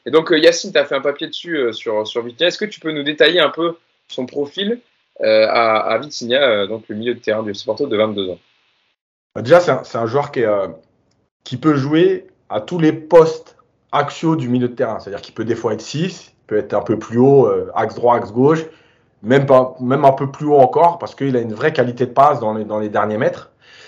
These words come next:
Speaker 2: Euh, c'est un joueur qui a une très bonne technique,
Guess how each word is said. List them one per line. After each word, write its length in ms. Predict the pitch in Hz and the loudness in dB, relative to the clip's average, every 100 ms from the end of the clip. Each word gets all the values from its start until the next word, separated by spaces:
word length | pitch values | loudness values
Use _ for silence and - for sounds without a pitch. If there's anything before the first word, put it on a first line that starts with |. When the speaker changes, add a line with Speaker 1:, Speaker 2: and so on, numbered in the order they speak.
| - - _ - | -20 -20 _ 2
Speaker 2:
Euh, 500 | 113 113 113 110 107 - | 6 6 4 -2 -4 -10
c'est 140 | - | -2
un 60 | 123 | 2
joueur 160 | 147 - | 2 2
qui 80 | |
a 20 | 117 | -4
une 60 | |
très 160 | - 143 | -2 -2
bonne 160 | 131 | 0
technique, 440 | 131 127 131 - | -2 -4 -6 -8